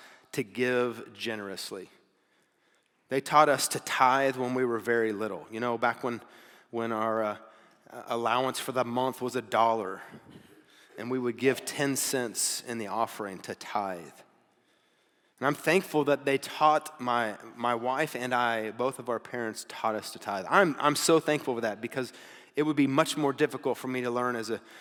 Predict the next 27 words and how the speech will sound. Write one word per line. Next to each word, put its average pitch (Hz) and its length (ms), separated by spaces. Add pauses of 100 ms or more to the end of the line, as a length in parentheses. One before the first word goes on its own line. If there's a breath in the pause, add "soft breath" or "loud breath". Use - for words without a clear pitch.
(640 loud breath)
nineteen-year-old, 127 1080 (640 soft breath)
newly 139 400
married, 127 680 (160)
trying 131 400
to 123 120
attend 123 340
Bible 120 300
college 113 420
and 98 120
pay - 180
all 117 120
my 98 160
bills. 92 640
It 139 120
would 147 120
have 135 100
been 139 220 (280)
rough 180 380
time 147 320
to 131 120
learn 120 380
how 117 200
to 95 60
tithe 98 420
at - 100
that 98 160
point. 87 340